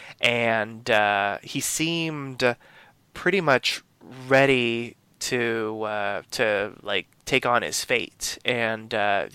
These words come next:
he wasn't the, the type of Barry that, uh, seemed interested in finding out how to stop it. He seemed kinda, like, accepting of what was to come and as if it was inevitable, as if, you know, nothing could be done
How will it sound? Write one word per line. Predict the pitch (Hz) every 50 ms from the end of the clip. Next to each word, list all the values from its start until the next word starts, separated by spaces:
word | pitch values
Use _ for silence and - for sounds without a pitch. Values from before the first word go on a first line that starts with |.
| 123 -
he | - - - 135
wasn't | 127 131 147 151 156 156 156 147 139 - - -
the, | - 131 123 117 117 95 -
the | - 123 120 120 113 113 117 113 120 117 120 - -
type | - 127 123 -
of | 120 117
Barry | 120 117 120 117 117 117 117 113 113 113
that, | 117 107 104 98 - -
uh, | - - 104 104 104 107 - - - - - - - - _ -
seemed | - - 135 127 123 123 123 120 117 123 - - -
interested | 123 131 127 - 135 123 - - 123 117 113 117 113
in | - - 117 113 110 110 107 110
finding | 113 - - 117 113 113 117 113 110
out | 110 - -
how | - - - 120 113 120
to | 131 139
stop | - - 147 139 139 139 -
it. | 151 143 -
He | - - 131
seemed | - - - 135 135 139 143 135 -
kinda, | - - 131 127
like, | 127 117 107 110 - _ - - - - - - - - - - -
accepting | - - - - - 135 - - - 151 151 165 175 175 -
of | - 131 135
what | 139 131
was | 131 139 -
to | - -
come | 147 139 135 131
and | 113 110 117 - -
as | 117 131 127 120 139
if | 131 - -
it | - 101
was | 127 123 117 120
inevitable, | 120 113 117 117 117 120 104 - - 76 82 - -
as | 110 113 123
if, | 113 110 - -
you | - 113 113
know, | 107 107
nothing | 110 113 120 123 - 143 123
could | - - 120 110
be | 117 113
done | 107 110 104 104 107 107 107 107